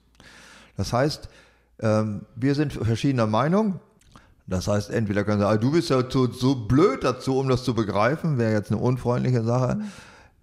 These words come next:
Speaker 1: Und die gemeine, freundliche Sache, und ich bin genau, ich glaube, dass du sogar recht hast, aber wenn du das doch mal bei dir selbst hinterfragst, ja, meinst du nicht, dass da auch noch, das ist die freundliche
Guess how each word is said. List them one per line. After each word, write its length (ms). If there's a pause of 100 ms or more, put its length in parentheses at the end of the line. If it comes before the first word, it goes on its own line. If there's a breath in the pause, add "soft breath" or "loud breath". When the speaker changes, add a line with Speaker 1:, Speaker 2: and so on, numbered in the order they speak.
(120)
Speaker 1:
Und 320
die 260
gemeine, 480
freundliche 460
Sache, 340
und 140
ich 80
bin 160
genau, 400
ich 120
glaube, 320
dass 200
du 60
sogar 280
recht 220
hast, 180
aber 180
wenn 140
du 80
das 240
doch 80
mal 220
bei 160
dir 180
selbst 360
hinterfragst, 760
ja, 240
meinst 280
du 40
nicht, 220
dass 160
da 80
auch 240
noch, 120
das 140
ist 160
die 60
freundliche 560